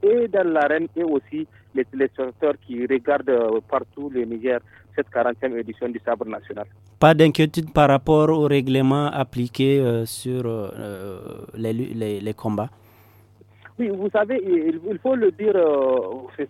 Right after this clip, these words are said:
Speaker 1: c'est, c'est juste un rappel à chaque, euh, année quand on vient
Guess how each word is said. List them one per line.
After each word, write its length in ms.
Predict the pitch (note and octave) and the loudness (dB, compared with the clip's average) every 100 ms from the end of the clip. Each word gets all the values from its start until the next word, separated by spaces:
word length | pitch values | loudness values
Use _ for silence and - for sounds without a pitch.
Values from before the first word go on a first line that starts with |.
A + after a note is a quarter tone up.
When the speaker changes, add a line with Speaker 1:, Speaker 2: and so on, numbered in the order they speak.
| - | -4
Speaker 1:
c'est, 100 | C#3 | -2
c'est 120 | E3 | 0
juste 160 | F#3+ F3+ | -2 0
un 120 | F#3 | 2
rappel 320 | D#3+ - F3 | 2 2 0
à 120 | D3 B2+ | 0 -2
chaque, 240 | F3+ F3+ D#3+ | -2 0 2
euh, 180 | C#3 B2+ | 2 2
année 260 | B2+ D3+ | 0 0
quand 180 | E3 D3+ D3 | -2 -4 -2
on 120 | B2+ | -4
vient 280 | A#2+ C#3 | -2 -2